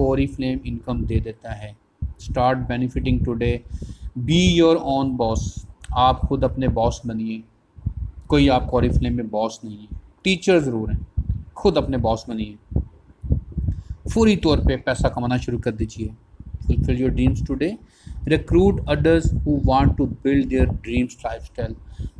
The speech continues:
उन लोगों को रिक्रूट कीजिए, उनको डेवलप कीजिए जो अपनी लाइफस्टाइल, जो अपनी ज़िंदगी को बदलना चाहते हैं।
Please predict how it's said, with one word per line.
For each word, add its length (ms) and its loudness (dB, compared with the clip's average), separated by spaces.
उन 140 6
लोगों 280 4
को 160 2
रिक्रूट 540 2
कीजिए, 500 0
उनको 460 -2
डेवलप 560 2
कीजिए 480 0
जो 220 2
अपनी 280 0
लाइफस्टाइल, 720 2
जो 180 -4
अपनी 160 -4
ज़िंदगी 500 0
को 160 0
बदलना 360 -2
चाहते 420 -8
हैं। 80 -20